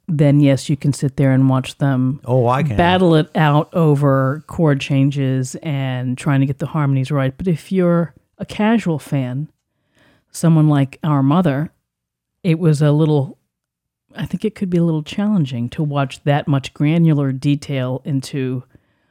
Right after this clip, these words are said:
Speaker 1: the lives of the Beatles. And you might be thinking, "Wow, this sounds like shit."
Speaker 2: Yeah, with, with,
Speaker 1: <laughs>
Speaker 2: dimin-, with diminished hearing, yeah, I know.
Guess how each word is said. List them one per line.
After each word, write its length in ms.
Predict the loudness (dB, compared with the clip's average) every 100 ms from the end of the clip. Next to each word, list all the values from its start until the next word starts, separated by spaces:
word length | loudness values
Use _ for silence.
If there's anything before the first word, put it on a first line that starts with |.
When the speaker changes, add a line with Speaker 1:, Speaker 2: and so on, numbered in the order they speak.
| _ _ -2
Speaker 1:
the 100 | 2
lives 420 | 4 4 2 0
of 100 | -2
the 80 | -2
Beatles. 460 | -2 -2 -4 -2
And 80 | 0
you 100 | 2
might 240 | 2 0
be 80 | -2
thinking, 520 | -2 -2 -2 -4 -4
"Wow, 260 | -4 -4 -4
this 200 | -4 -8
sounds 340 | -8 -8 -8
like 180 | -10 -18 _ _ _ _ _ _ -16
shit." 440 | -8 -6 -6 -8 _ -12 -2
Speaker 2:
Yeah, 200 | 0 2
with, 220 | 0 0
with, 200 | -2 0
Speaker 1:
<laughs> 60 |
Speaker 2:
dimin-, 320 | 0 0 0 0
with 220 | -2 0
diminished 460 | -2 -2 -2 -2
hearing, 400 | -2 -2 -2 -4
yeah, 180 | -4 -4
I 100 | -6
know. 280 | -8 -12 -16